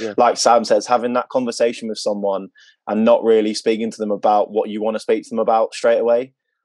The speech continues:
Speaker 2: Um, it's like going back to the point I made at the start, people buy people, and having a genuine conversation with someone is gonna give you more of an ability to get them on the
Speaker 1: Yeah.
Speaker 2: phone than anything else. And I think coming down to tools with LinkedIn, I know it's one that you big up quite a lot, and I learn it from you straight away.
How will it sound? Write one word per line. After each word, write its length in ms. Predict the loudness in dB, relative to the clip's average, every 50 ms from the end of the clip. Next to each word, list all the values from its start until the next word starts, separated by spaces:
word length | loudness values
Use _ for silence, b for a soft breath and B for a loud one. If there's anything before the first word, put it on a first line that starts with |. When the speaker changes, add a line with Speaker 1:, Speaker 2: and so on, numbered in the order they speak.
| _ _
Speaker 2:
Um, 440 | -6 -4 -2 -2 -2 -2 -2 -4 -6
it's 140 | -4 -2 0
like 160 | 0 2 2
going 180 | 2 2 2 2
back 120 | -2 -6
to 100 | -8 -12
the 80 | -10 -6
point 180 | -6 -4 -2
I 40 | -2
made 160 | 0 0 0
at 60 | -2
the 40 | -4
start, 340 | -4 -2 0 0 0 0 -2
people 280 | -4 -6 -6 -6 -4 -2
buy 160 | 0 0 0
people, 500 | 0 -2 -4 -4 -2 -2 -4 -4 -6 -8 _ _ -12
and 160 | -10 -4 -2
having 240 | -2 0 0 -2 -2
a 40 |
genuine 360 | 0 0 0 0 0 -2 -6 -4
conversation 520 | -4 -6 -6 -4 -2 -2 -2 -2 -4 -8
with 60 | -8 -4
someone 300 | -4 -4 -4 -4 -6 -8
is 120 | -8 -6
gonna 180 | -6 -6 -4 -4
give 180 | -4 -4 -4
you 140 | -2 -2 0
more 200 | 2 4 4 2
of 40 | 2 0
an 60 | -4
ability 360 | -2 0 0 0 0 -2 -4
to 60 | -4 -2
get 120 | -2 -2
them 100 | -4 -4
on 60 | -6
the 60 | -6
Speaker 1:
Yeah. 60 | -4 0
Speaker 2:
phone 200 | 0 0 0 0
than 80 | -4 -6
anything 200 | -6 -4 -4 -4
else. 440 | -4 -2 -4 -4 -6 -8 -12 -14 _ b b b b b b b b _ _ -2
And 100 | 0 0
I 60 | 0
think 200 | 0 0 -4 -4
coming 220 | -2 -4 -2 -2 0
down 200 | 0 -2 -2 -4
to 60 | -6
tools 520 | -4 -2 0 0 0 -2 -6 -8 -10 -8 -6
with 180 | -6 -6 -4 -4
LinkedIn, 520 | -4 -4 -4 -4 -2 -2 -2 -2 -4 -8 -14 _ _ _ _ _ _ _ _ _ _ _ _ _ -10
I 80 | -4 -2
know 140 | 0 0 0
it's 160 | -2 -2 -2
one 200 | 0 0 0 -2
that 140 | -6 -8 -8
you 140 | -8 -6
big 160 | -6 -4 -4 -2
up 140 | -4 -4
quite 220 | -2 -2 -2 -2 -2
a 40 | -2
lot, 200 | -2 -2 -2 -2
and 80 | -2
I 80 | -4 -2
learn 240 | -2 -2 -2 -4 -6
it 100 | -8 -10
from 140 | -10 -6
you 140 | -4 -4 -4
straight 260 | -2 0 2 2 2
away. 400 | 4 2 2 2 2 0 -4 -8